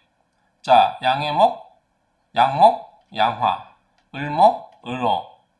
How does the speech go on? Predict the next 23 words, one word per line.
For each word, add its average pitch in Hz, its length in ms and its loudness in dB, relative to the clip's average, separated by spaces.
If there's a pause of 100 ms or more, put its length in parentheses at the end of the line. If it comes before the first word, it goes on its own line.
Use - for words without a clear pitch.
(440)
을화죠. 151 800 -8
을화, 117 540 -10
아, 104 160 -12
이제 117 120 -18
을호. 120 580 -4 (460)
그러니까 - 320 -2 (600)
식신이에요. 156 760 -10
여기도 156 560 -6 (220)
식신이에요. 123 580 -12 (540)
요거는 190 320 2
식신이 190 340 -8
아니에요. 101 340 -8 (680)
요거는 151 280 -4
뭐예요? 160 360 -6 (140)
녹이에요, 113 500 -8
녹. 92 340 -14 (280)
그쵸? 196 460 -14
같은 151 440 -4
비견이잖아요. 107 540 -12 (520)
그렇기 127 240 -16
때문에 151 400 -8 (220)
녹이에요. 113 480 -10
걸록. 123 600 0